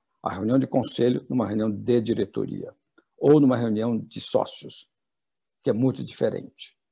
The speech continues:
Então, a definição ou clarear pra eles, né, o que que é um conselho de família, um conselho de acionistas,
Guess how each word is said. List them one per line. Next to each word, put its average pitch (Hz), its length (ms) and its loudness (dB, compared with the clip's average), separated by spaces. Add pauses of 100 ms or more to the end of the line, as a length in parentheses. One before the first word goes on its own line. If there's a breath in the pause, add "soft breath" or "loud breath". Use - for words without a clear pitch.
(1000 soft breath)
Então, 131 600 4 (240)
a - 60 -4
definição 127 1000 4
ou 131 580 2 (180)
clarear 135 840 6
pra 110 200 2
eles, - 500 -4
né, - 160 -10
o - 120 -20
que - 140 -8
que - 100 -6
é - 40 0
um 165 100 -2
conselho 127 560 -2
de 117 80 -10
família, 104 560 -4
um 104 140 -8
conselho 120 480 -4
de - 80 -6
acionistas, 98 840 -8